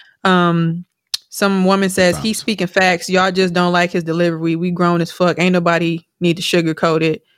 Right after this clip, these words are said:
Speaker 1: Um, let me try to find some more men on here. Let me read this essay this girl wrote. She says, capital letters, "Three different men a week is excessive. That's twelve men a month. If you're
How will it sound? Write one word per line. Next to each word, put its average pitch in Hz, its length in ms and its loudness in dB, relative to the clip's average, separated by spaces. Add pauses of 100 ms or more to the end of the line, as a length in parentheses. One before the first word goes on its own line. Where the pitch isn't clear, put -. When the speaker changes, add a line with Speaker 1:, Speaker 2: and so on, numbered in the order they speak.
(420)
Speaker 1:
Um, 160 560 -2
let 165 80 -6
me 202 80 -6
try 165 140 -8
to 151 60 -8
find 151 220 -8
some 156 140 -6
more 151 120 -4
men 156 280 -4
on 151 120 -4
here. 165 400 -6 (1000)
Let 208 100 0
me 226 80 2
read 196 140 2
this 165 180 -2
essay 160 320 -2
this 151 140 -6
girl - 240 -6
wrote. - 260 -8
She - 100 -8
says, 185 400 0 (140)
capital 202 340 -2
letters, 175 220 2
"Three 226 240 0
different 214 320 0
men 190 160 2
a 165 100 0
week 180 280 -2
is 165 120 -2
excessive. 156 600 -4
That's 170 200 2
twelve 202 340 0
men 185 180 0
a 165 40 -2
month. 165 320 -2
If 165 180 -4
you're 202 280 0